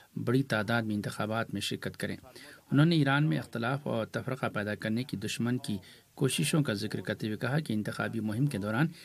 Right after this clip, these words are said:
ایک دوسرے کی عزت و کرامت کا خیال رکھنا بے حد ضروری ہے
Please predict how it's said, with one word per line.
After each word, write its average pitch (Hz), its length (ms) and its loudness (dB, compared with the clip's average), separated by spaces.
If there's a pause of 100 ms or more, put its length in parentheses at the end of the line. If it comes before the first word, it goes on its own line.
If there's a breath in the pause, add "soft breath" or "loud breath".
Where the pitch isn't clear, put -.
(180 loud breath)
ایک 123 260 4
دوسرے 127 300 2
کی 127 120 0
عزت 113 260 -2
و 104 40 0
کرامت 107 380 -2
کا 104 120 -4
خیال 101 340 -4
رکھنا 127 260 0
بے 120 300 2
حد 101 180 -4
ضروری 101 420 -4
ہے 156 120 2